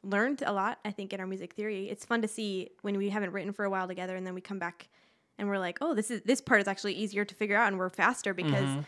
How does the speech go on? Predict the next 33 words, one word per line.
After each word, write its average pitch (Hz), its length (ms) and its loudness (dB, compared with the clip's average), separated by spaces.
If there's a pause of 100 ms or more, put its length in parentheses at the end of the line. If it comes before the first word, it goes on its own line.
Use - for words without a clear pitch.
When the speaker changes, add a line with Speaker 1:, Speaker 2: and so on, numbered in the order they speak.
(260)
Speaker 2:
Yeah. 143 200 2
Speaker 1:
we've 208 220 0
been 202 180 0
learning 190 280 0
more 190 140 2
about 202 460 0 (380)
how 190 380 2 (640)
the 220 60 -4
keys 220 400 0
and 190 220 -2
chords 208 300 4
behave 202 460 2
and 180 280 -6
Speaker 2:
Mm-hmm. 139 280 0 (380)
Speaker 1:
how 202 120 -2
to 190 100 0
create 190 360 -4 (100)
the 202 80 -4
sounds 185 240 -2
that 170 60 -8
we 185 100 -6
want." 190 300 -4
So 202 200 2 (220)
Speaker 2:
Mm-hmm. 143 280 -2 (640)
Speaker 1:
that's 208 160 -2
just 190 200 -8
a 185 40 -4
little 185 180 -4
insight, 196 260 -4
I 180 60 -6
guess, 185 220 -10
on 185 140 -8
that. 190 200 -8